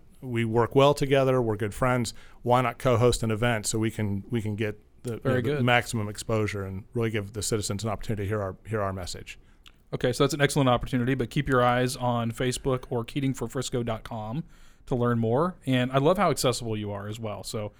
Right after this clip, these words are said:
Speaker 2: if you, if you're out there listening to this and you've got questions, you wanna sit down and have coffee with John, send him a message through his website, and, uh, I'm sure you guys will get that set up.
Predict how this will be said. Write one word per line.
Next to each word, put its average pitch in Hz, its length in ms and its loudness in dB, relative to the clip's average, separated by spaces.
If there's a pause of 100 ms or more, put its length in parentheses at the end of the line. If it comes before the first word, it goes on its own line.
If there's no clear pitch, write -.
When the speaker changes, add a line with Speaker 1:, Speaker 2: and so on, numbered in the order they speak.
(280)
Speaker 2:
if - 120 -10
you, 143 100 -2
if 123 100 -2
you're 143 100 10
out 135 100 4
there 139 100 4
listening 135 320 2
to 127 40 2
this 127 280 0
and 120 80 0
you've 127 100 0
got 123 160 2
questions, 120 360 -4
you 120 80 -2
wanna 117 120 -2
sit 120 140 -6
down 120 100 -4
and 113 80 -4
have 113 100 -6
coffee 120 300 -2
with 113 120 -2
John, 113 420 -4 (420)
send 127 240 0
him 120 60 4
a 113 40 2
message 113 420 0
through 117 220 -2
his 107 180 -4
website, 110 560 -4 (100)
and, 104 340 -8
uh, 104 40 -6
I'm 107 180 -8
sure 117 180 -8
you 117 120 -6
guys 113 160 -4
will 110 80 -8
get 117 140 -8
that 113 140 -8
set 120 180 -10
up. 139 180 -12